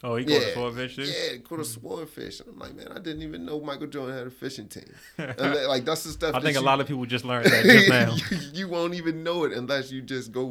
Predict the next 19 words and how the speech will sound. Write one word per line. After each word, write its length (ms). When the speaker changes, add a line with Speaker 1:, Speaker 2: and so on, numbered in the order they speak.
Speaker 2:
look 300
for 300
it. 60
And 380
that's 240
what 80
I 120
want. 300
I 80
want 240
people, 240
when 120
they 80
hear 240
fishing, 440
they 60
go 160
look 320
up 240